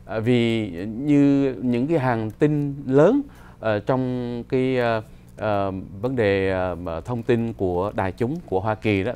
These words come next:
thì họ nói rằng là đối với, ừm, cái, ờ, ờ, chính phủ của ông Tổng thống Donald Trump là ông muốn trục xuất hết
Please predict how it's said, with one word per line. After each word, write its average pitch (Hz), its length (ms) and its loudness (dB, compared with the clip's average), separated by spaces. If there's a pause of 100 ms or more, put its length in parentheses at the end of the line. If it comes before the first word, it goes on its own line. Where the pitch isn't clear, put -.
thì 107 120 -2
họ 90 160 -2
nói 104 200 -4
rằng 95 240 -4
là 95 260 0 (540)
đối 190 300 4
với, 185 400 2 (120)
ừm, 113 320 -2
cái, 156 520 0
ờ, 120 240 2 (300)
ờ, 110 220 -2
chính 175 200 2
phủ 107 220 4
của - 140 2
ông 107 160 0
Tổng 95 160 -4
thống 123 160 -6
Donald 107 220 -2
Trump 104 160 0 (420)
là 101 340 0 (100)
ông 127 360 -2
muốn 151 260 -2
trục - 180 -2
xuất - 240 -4
hết 160 160 2